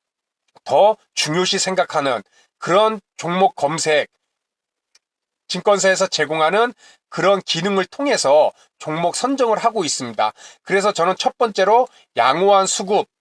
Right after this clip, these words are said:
코스닥에서는 기관, 코스피에서는 기관과 외국인, 이러한 종목들, 집중적으로 큰 금액이 들어오는 종목들을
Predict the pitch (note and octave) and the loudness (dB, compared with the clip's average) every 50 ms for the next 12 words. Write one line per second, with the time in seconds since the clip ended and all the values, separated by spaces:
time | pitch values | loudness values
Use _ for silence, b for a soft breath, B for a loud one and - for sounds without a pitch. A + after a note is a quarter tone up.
0 | _ _ _ _ _ _ _ - G3+ F#3+ F#3 F#3 G3+ F#3 F#3 F3 - F#3 F3 G3 | _ _ _ _ _ _ _ -8 -8 -6 0 0 0 0 0 -2 -2 -2 -2 -2
1 | F#3+ - - - D3+ C3 - F3+ D3+ A#2 G2+ _ _ _ _ _ _ _ _ _ | -4 -4 -6 -8 -2 4 4 4 4 4 -2 _ _ _ _ _ _ _ _ _
2 | - A3 G3+ - G#3+ - - F#3+ E3 - E3 F3 G3+ A#3 B3+ - _ - C#3+ C3+ | -8 -8 -8 -8 -8 -4 -4 -4 -2 -2 -2 0 0 -2 -2 -4 _ -10 -4 0
3 | E3 D#3 D#3 D3 D#3+ D#3 C#3 B2 B2+ C3 C3 B2 A#2+ C3 B2 A2 G2+ _ _ _ | 0 0 2 2 0 2 2 0 -2 -2 -4 -8 -6 -6 -6 -6 -8 _ _ _
4 | _ _ _ _ - D3 F#3 A3 G#3+ G#3 G3+ - - D#3 E3 E3 D#3 - _ _ | _ _ _ _ -4 0 2 2 2 2 0 -4 -6 -6 -4 -4 -4 -6 _ _
5 | D#3 C#3 A#2+ G2+ b b b b b _ - F3+ - _ - A3 A3 A3 F#3+ G#3 | -4 -2 -2 -4 b b b b b _ -8 -8 -8 _ -6 -4 -4 -2 0 0
6 | G3 F#3+ G#3+ A3+ A#3 A3 - - - C#4+ D#4 - - - E3+ E3 F3+ F3+ E3 F#3+ | 0 2 4 4 2 2 0 -6 -4 -4 -4 -4 -4 -6 -2 -2 -2 -2 -2 -4
7 | F#3+ - - D3 D3+ D#3+ E3 D#3+ D3 - C#3 C#3+ D3 C#3 - _ C#3+ D#3+ G3+ A3+ | -6 -4 -6 -6 -4 -4 -4 -6 -6 -6 -6 -6 -6 -6 -6 _ -2 0 0 0
8 | A3+ | 0